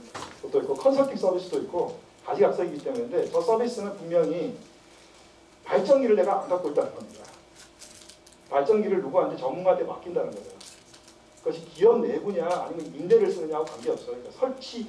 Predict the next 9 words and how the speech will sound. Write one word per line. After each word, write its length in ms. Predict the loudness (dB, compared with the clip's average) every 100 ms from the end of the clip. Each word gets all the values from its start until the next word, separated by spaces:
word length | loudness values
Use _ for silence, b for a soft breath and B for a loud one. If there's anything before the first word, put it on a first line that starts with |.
| -14 -20 -14
설치형 520 | -6 -6 2 2 2
클라우드인지 520 | 2 2 2 -2 -10 -12
임대형 580 | -10 -2 4 4 2
클라우드 340 | 0 0 0 -4
관계없이 580 | -6 -2 -2 -4 -10 -10 -14 -20 _ _ _ _ _ _
쓰는 300 | -4 0 0
방식이, 680 | -2 -8 -10 -10 -12 -12 -14 -20 -20 _ -20 -12 -6
공급받는 520 | -6 0 2 2 0
방식이 560 | -6 -8 -8 -4 -4